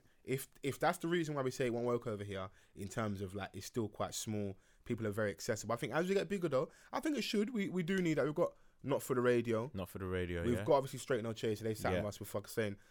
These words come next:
Speaker 1: I
Speaker 2: Uh-huh.
Speaker 1: was at Patrice at the Ray Nephew event, um, last week, and they are coming back.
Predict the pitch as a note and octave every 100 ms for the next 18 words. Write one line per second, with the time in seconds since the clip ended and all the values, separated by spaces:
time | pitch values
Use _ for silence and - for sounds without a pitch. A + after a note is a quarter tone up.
0 | - F2+ A2 G#2+ G#2 A#2 - A2+ A2 G#2+
1 | G#2+ G#2 G#2+ - G2 F#2+ G2 F#2 - _
2 | _ - F#2+ G2+ G2+ G2 G#2+ G2 - G2
3 | F#2 - - A2+ A2 - A2+ G2+ F#2+ G2+
4 | -